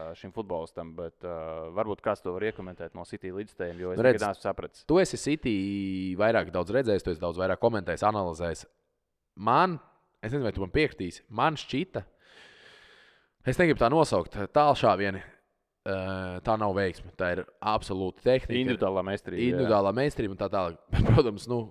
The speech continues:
Speaker 2: ja mēs sakam, ir kaut kāda futbola veiksme, tad tālšāvieni ir futbola veiksme.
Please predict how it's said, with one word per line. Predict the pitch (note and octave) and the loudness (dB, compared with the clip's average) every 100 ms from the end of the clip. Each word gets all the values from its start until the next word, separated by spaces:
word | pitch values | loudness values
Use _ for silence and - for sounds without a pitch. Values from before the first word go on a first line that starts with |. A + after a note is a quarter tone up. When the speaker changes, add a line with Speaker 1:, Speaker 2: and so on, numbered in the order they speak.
| - | -8
Speaker 2:
ja | A2+ A2 | -4 -4
mēs | G#2 | -2
sakam, | A#2 G#2+ G2+ | -2 -4 -8
ir | G#2+ | -8
kaut | G#2+ F#2+ | -6 -4
kāda | F#2 - | -4 -4
futbola | - C#3 G#2 F#2+ F#2+ | 2 4 4 2 2
veiksme, | G2 C3 B2 - G2 | 2 4 2 -2 -6
tad | G2 F2+ _ _ _ _ _ _ _ | -6 -8 _ _ _ _ _ _ _
tālšāvieni | B2 B2 A2+ G2 G2+ B2+ | 4 4 4 2 2 0
ir | G#2 | 0
futbola | G#2+ E2+ E2+ D#2+ | -2 -2 -2 -2
veiksme. | F#2 F2 E2+ | -4 -4 -12